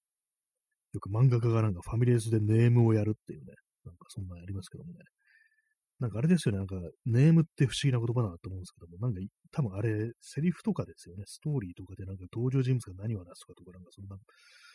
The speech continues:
ね、そういう物語の筋みたいな、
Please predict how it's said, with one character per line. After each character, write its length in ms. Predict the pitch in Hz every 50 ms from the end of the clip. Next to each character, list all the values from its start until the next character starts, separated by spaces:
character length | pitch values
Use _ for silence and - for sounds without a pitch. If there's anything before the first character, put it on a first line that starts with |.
| _ _ _ _ _ _ _ -
ね、 140 | 95 85 - _ _ _ _
そ 120 | _ -
う 40 | 98
い 40 | 90
う 40 | 95
物 200 | 104 120 139 143
語 60 | 151
の 60 | 151 - 139 113 95 90 92
筋 380 | - - - 156 160 151 127
み 80 | 90 87
た 100 | - 87
い 40 | 87 85
な、 80 | 87